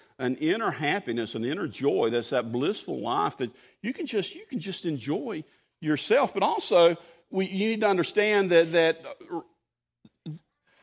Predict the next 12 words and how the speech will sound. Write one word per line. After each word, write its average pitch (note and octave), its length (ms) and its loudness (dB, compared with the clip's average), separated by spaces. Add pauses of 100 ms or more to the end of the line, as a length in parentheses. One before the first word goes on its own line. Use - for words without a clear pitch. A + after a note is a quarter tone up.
(140)
the E3+ 120 4
righteous G3 680 4
man D#3+ 400 4
also F3 480 6
is E3 120 2
a F3 80 4
wise F3 560 4
man. A#2+ 460 -8 (2250)
He's F3+ 160 -2
a F#3+ 40 2
wise G3 440 4
man. C3+ 340 -4